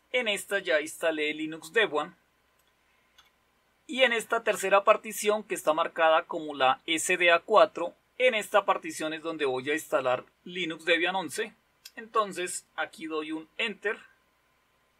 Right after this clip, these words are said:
para configurar esta partición número cuatro y entonces voy a,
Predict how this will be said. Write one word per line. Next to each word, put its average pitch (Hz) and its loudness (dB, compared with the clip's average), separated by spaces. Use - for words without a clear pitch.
para 185 6
configurar 151 4
esta 190 2
partición 156 -2
número 202 -4
cuatro 185 2
y 214 -8
entonces 190 -4
voy 160 -4
a, 165 2